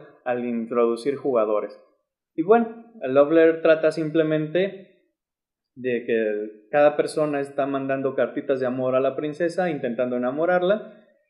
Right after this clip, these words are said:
y eventualmente alguien lo va a lograr. Suena muchísimo más complicado el tema que lo que es en realidad el juego, que es robar una carta y jugar una carta. Cada carta te da una habilidad especial,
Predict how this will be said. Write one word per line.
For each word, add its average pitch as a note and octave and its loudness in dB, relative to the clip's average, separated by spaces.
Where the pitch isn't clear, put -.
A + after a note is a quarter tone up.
y C#3+ -2
eventualmente E3 4
alguien D3+ 0
lo A2+ 4
va A2+ 4
a A2+ 4
lograr. G#2 0
Suena F#3+ 4
muchísimo C3+ -2
más C#3+ 2
complicado D3+ 2
el D3+ 0
tema F3 0
que C3+ 0
lo A#2+ 0
que B2+ -4
es A#2+ -4
en B2+ -8
realidad B2 2
el C3 -2
juego, F#3 0
que A#2 2
es G#2+ -2
robar A#2 2
una D#3 -2
carta - 0
y C3 -10
jugar C#3 4
una A2+ -4
carta. - -10
Cada D3 6
carta D3 2
te B2 2
da B2+ 2
una C#3 0
habilidad C3 2
especial, F#3+ 0